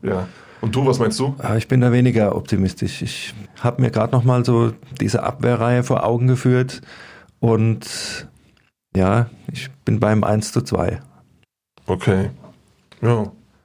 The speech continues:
Speaker 2: Mach ich mir jetzt vielleicht keine Freunde damit?
Speaker 1: Ja, gut, aber Tippen ist ja Tippen. Also ich
Speaker 2: Tippen
Speaker 1: meine,
Speaker 2: ist Tippen und
Speaker 1: also
Speaker 2: zum Schluss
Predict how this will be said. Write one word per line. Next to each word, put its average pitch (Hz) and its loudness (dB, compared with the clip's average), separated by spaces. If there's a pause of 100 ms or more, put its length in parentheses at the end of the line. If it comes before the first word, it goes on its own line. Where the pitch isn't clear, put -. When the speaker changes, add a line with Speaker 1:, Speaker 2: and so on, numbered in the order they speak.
(160)
Speaker 2:
Mach 107 0
ich 123 -2
mir 120 2
jetzt 120 -2
vielleicht 110 0
keine 113 0
Freunde 117 0
damit? 131 2 (120)
Speaker 1:
Ja, 85 -4
gut, 107 0
aber 127 -4
Tippen 98 -4
ist 95 -4
ja - -2
Tippen. 98 -6
Also 82 -8
ich - -6
Speaker 2:
Tippen 117 2
Speaker 1:
meine, 120 2
Speaker 2:
ist 107 -4
Tippen 139 0
und 135 0
Speaker 1:
also 113 2
Speaker 2:
zum 117 0
Schluss - -2